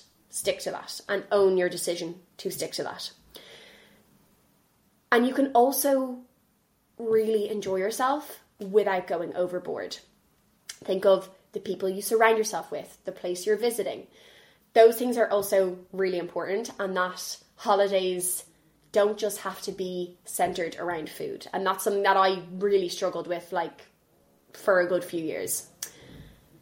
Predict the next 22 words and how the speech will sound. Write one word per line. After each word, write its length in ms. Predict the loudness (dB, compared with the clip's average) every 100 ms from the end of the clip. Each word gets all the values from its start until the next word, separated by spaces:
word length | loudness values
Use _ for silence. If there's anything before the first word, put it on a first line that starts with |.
| _ _ _ _ _ _ -12
When 300 | 2 6 6
it 80 | 4
comes 180 | 0
to 80 | -2
post-holiday, 800 | 0 0 0 0 0 2 2 0 0
I 100 | 0
will 120 | 2
share 200 | 0 -2
with 100 | -2
you 100 | -2
a 40 | -4
couple 220 | -6 -8
of 60 | -6
tips 280 | -6 -6 -6
on 160 | -4
what 180 | -2 -2
I 120 | -2
did. 360 | -4 -4 -4 -6 -12 -12 -12 -12 -20 -20 -20 _ _ _ _ _ _ _
My 180 | 4 6
best 400 | 8 8 8 4
advice 400 | 2 4 2 0
is 360 | -4 -4 -6